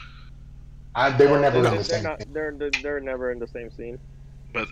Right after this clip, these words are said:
Speaker 1: No.
Speaker 4: I'm, I'm sure,
Speaker 1: But,
Speaker 4: I'm
Speaker 1: like,
Speaker 4: sure they,
Speaker 1: the
Speaker 4: they've talked, like, off screen and shit, so it's not like they're strangers.
Speaker 1: H B O fans definitely love those two. So, uh,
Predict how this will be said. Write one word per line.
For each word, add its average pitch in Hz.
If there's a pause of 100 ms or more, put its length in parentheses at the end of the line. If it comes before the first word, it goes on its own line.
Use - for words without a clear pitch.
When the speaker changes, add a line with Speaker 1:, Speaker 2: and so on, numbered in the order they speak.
Speaker 1:
No. 107
Speaker 4:
I'm, 165
I'm 170
sure, 151
Speaker 1:
But, 120
Speaker 4:
I'm 127
Speaker 1:
like, 131
Speaker 4:
sure 123
they, 101
Speaker 1:
the 98
Speaker 4:
they've -
talked, 98
like, 78
off 80
screen 80
and 67
shit, 67 (200)
so 101
it's 78
not 78
like 76 (160)
they're 80
strangers. 120
Speaker 1:
H -
B 135
O 120
fans 110
definitely 110
love 95
those 90
two. 104 (180)
So, 98 (540)
uh, 92